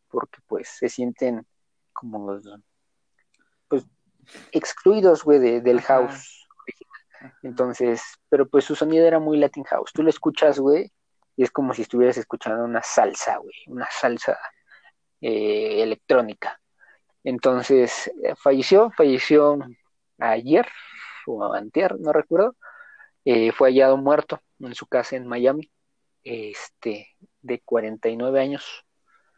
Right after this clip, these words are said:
Speaker 1: Eh, bueno, casi cuarenta y nueve años, porque ayer fue su cumpleaños, de hecho.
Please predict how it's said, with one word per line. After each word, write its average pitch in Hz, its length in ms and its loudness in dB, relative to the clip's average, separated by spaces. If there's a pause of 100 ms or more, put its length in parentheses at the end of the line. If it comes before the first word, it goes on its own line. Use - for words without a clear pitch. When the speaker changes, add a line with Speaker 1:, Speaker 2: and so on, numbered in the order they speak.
(540)
Speaker 1:
Eh, 120 300 -8
bueno, 160 320 -4
casi - 300 2
cuarenta 131 360 0
y 143 60 -6
nueve 165 160 0
años, 180 280 -8
porque 170 380 -6 (720)
ayer 147 420 2
fue 160 140 -2
su 160 120 -6
cumpleaños, 156 480 -2
de 156 80 6
hecho. - 200 -4